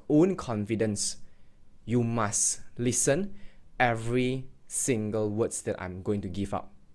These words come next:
later on. So, if you're a person that is struggling with this issue, right, let me tell you what,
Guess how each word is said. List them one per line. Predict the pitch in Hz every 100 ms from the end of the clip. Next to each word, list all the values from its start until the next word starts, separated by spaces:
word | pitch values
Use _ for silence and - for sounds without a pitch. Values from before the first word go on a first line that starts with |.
| -
later | 95 92 104
on. | 90 82 - - - - - -
So, | - 214 127 - - - - _ _ _ _ _
if | 214 180
you're | 196
a | 175
person | 202 202 311
that | 294 -
is | 113 -
struggling | - - 127 147 190
with | 107 87
this | 123 -
issue, | 101 - 110 92
right, | 82 82 - - _ _ _ _ _ -
let | 214
me | 240
tell | - 156
you | 151
what, | 135 113